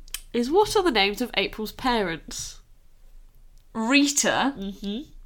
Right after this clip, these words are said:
Speaker 2: I didn't know they said the dad.
Speaker 1: Yeah.
Speaker 2: And Gerald.
Speaker 1: Oh, ca-, well, you're close in a way, in that it's another name for Jerry that Jerry has at some point in the series.
Speaker 2: Larry?
Speaker 1: Yeah.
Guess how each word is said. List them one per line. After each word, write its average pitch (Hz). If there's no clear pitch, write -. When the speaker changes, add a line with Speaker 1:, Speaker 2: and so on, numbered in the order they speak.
Speaker 2:
I 247
didn't 233
know 220
they 233
said 254
the 202
dad. -
Speaker 1:
Yeah. 185
Speaker 2:
And 220
Gerald. 175
Speaker 1:
Oh, 233
ca-, -
well, 240
you're 277
close 330
in 294
a 262
way, 190
in 220
that 214
it's 403
another 214
name 202
for 196
Jerry 185
that 196
Jerry 185
has 185
at 202
some 196
point 180
in 175
the 185
series. 185
Speaker 2:
Larry? 247
Speaker 1:
Yeah. 294